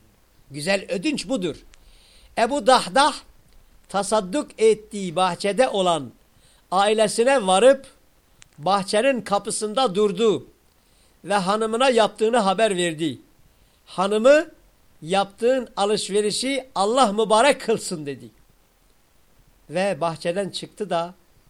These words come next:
bahçeyi Allah Resulü sallallahu aleyhi ve selleme teslim ettiler. Ya, demek ki Allah uğrunda, Allah yolunda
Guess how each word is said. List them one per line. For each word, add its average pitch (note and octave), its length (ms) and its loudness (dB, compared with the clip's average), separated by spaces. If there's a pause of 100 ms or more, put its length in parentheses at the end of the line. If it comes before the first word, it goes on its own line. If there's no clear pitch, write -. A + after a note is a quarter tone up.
(320)
bahçeyi E3 720 -8 (140)
Allah D#3 240 -8
Resulü D3+ 380 -12
sallallahu C#3+ 420 -8
aleyhi C3 180 -10
ve B2+ 40 -16
selleme C3 520 -12
teslim C3+ 420 -20
ettiler. - 140 -20 (3000)
Ya, G#2 420 -20 (760)
demek D3+ 300 -14
ki B2+ 140 -20 (680)
Allah E3 300 -6
uğrunda, D#3+ 640 -8 (200)
Allah D#3+ 260 -8
yolunda C#3+ 640 -10